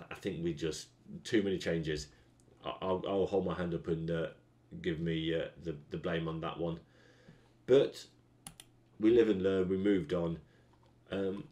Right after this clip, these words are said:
and we finished off the, the, the month of October with a, a lovely win against Leyton Orient, and then, uh, a war of attrition, nil-nil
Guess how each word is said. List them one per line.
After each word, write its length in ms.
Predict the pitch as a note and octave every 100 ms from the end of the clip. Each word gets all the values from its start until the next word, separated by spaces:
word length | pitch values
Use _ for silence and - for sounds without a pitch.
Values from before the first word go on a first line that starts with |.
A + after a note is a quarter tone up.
| -
and 320 | G2 G2 F#2+
we 180 | - F#2
finished 420 | F2 A2+ G2 F2+ -
off 260 | G2+ - -
the, 420 | F2+ F#2 F2+ F2 -
the, 320 | F2+ F2 E2 - -
the 80 | F2+
month 260 | A2 G#2+
of 100 | E2
October 520 | E2+ - F2 E2+ F2
with 300 | D#2+ E2+ E2 -
a, 240 | E2+ E2+ -
a 60 | F2
lovely 280 | G#2+ F#2+ F#2+
win 160 | F#2+
against 280 | E2+ F2 D2+
Leyton 240 | F2 A1
Orient, 460 | F2 F2 E2+ E2+ -
and 180 | E3+ E2+
then, 260 | F2 E2+ - - - - - _
uh, 160 | E2 F2 - - - -
a 40 |
war 240 | F2 G#2 F#2+
of 80 | F2
attrition, 600 | - G#2 F2+ F#2 E2+ F2+
nil-nil 560 | F#2+ F2+ F2 E2+ E2+